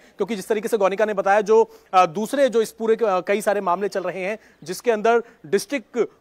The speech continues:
कोर्ट के अंदर ट्रांसफर करने की जो बात है, वो भी इसके अंदर पूछी गई है। तो फिलहाल डिस्कशन चल रहा है, लेकिन जहां तक सुप्रीम कोर्ट के अंदर जिस मामले की सुनवाई थी, जिसमें यह कहा गया था कि सत्रह मई का जो आदेश था, जहां पर कथित शिवलिंग के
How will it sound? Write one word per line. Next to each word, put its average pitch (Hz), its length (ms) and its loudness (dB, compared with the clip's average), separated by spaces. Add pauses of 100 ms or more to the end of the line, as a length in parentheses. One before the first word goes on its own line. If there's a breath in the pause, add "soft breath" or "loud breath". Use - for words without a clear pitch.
कोर्ट 240 220 4
के 233 100 0
अंदर 220 160 -2
ट्रांसफर 196 360 -4
करने 196 240 -4
की 214 140 -8
जो 208 320 2 (180 soft breath)
बात 196 340 2
है, 220 80 2
वो 175 180 -4
भी 214 180 -4
इसके 214 200 -4
अंदर 202 140 -4
पूछी 196 320 -10
गई 196 140 0
है। 202 180 -6 (200 soft breath)
तो 208 60 -6
फिलहाल 220 280 2
डिस्कशन 220 400 -4
चल 226 120 -2
रहा 220 220 0
है, 262 160 0 (220 soft breath)
लेकिन 233 220 -4
जहां 208 240 2
तक 254 340 -2 (140)
सुप्रीम 262 420 -6
कोर्ट 247 200 -2
के 247 100 -2
अंदर 226 200 -2
जिस 208 220 -10
मामले 208 240 -2
की 202 60 -10
सुनवाई 190 340 -4
थी, 220 120 -12
जिसमें 202 260 -10
यह 202 80 -2
कहा 185 220 0
गया 180 140 -4
था 214 180 0
कि - 320 -12
सत्रह 247 380 0
मई 226 160 0
का 233 120 0
जो 214 100 0
आदेश 185 380 2
था, - 300 0 (180 soft breath)
जहां 180 200 0
पर 233 120 0
कथित 214 320 -4
शिवलिंग 214 380 -4
के 233 260 0